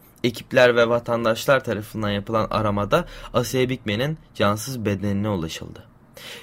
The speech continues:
Bikmen'in cesedi Gölpazarı Devlet Hastanesi morguna gönderildi. Bursa'da da öğlen, e, öğleden sonra etkili olan fırtına ve sağanak nedeniyle ağaçlar devrildi.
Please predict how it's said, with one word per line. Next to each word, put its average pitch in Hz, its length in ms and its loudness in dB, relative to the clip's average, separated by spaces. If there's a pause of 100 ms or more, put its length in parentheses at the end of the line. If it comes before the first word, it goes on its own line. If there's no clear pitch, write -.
(120)
Bikmen'in 160 420 4
cesedi 160 600 2 (400)
Gölpazarı 127 580 2
Devlet 123 300 6
Hastanesi 120 500 0
morguna 120 380 2
gönderildi. 113 800 0
Bursa'da 113 500 -2
da - 140 2
öğlen, 113 440 4 (440)
e, 101 120 0 (340)
öğleden 127 400 8
sonra 127 320 0
etkili 123 280 0
olan 117 260 6
fırtına 127 520 -2
ve 113 80 2
sağanak 117 480 0
nedeniyle 110 440 0
ağaçlar 123 500 4
devrildi. 104 540 0